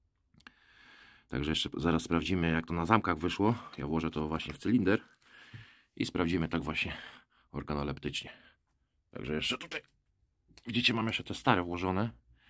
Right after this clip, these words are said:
Jakby ktoś potrzebował, to właśnie tymi wcięciami tutaj w dół mają iść. Jakby ktoś próbował wymieniać. To będzie dla seru porównaczy, bo to są te stare, a tutaj założę te nowe. I sprawdzimy właśnie na zamkach, jakie są różnice.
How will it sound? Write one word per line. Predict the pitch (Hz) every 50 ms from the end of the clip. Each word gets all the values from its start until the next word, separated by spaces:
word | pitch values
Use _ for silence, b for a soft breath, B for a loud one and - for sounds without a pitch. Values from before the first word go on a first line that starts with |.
| B B B B B B B B
Jakby | - 78 80
ktoś | - 82 82
potrzebował, | - - - - 82 82 87 85 90 98 98
to | 90
właśnie | 82 85 82 - 82
tymi | - 87 87 85
wcięciami | 80 - - 82 82 80 92 87 87 82
tutaj | - - 80 82 - - _ _ _ _ _ _ _ _ _
w | 73 73
dół | 82 98 90 82
mają | 82 85 80 82
iść. | 85 98 127 - - - - _ _ _ _ _ _ _ _ _ _ _ _ _ _ _ _ _ _ _ _ _ _ _ _ _ _ _ _ _ _ _ _ _ _ _ _ _ _ _ _ _ _ _ _ _ _ _ _ _ _ _ _ _
Jakby | - 69 69 67
ktoś | - 69 -
próbował | - - 73 76 76 73 71
wymieniać. | 73 71 76 76 80 95 98 - - - B B B B _ B B B B B B B B B
To | 87 82
będzie | 87 78 87 82 78
dla | 82 82 82
seru | - 92 90 82
porównaczy, | - 82 80 80 85 85 - 85
bo | -
to | 71
są | - 85 82
te | -
stare, | 78 - - 104 107 107 107
a | 101
tutaj | - - 87 82
założę | 82 90 90 92 85 85 82
te | - 85
nowe. | 101 110 113 123 127 123 - - - _ _ B B B B B B B B B B
I | -
sprawdzimy | - - 85 87 82 90 92 90 85
właśnie | 82 90 85 - - 82
na | 82 82 82
zamkach, | 80 90 85 80 71 71 85
jakie | 82 -
są | - - 78 78
różnice. | 78 78 80 78 73 - -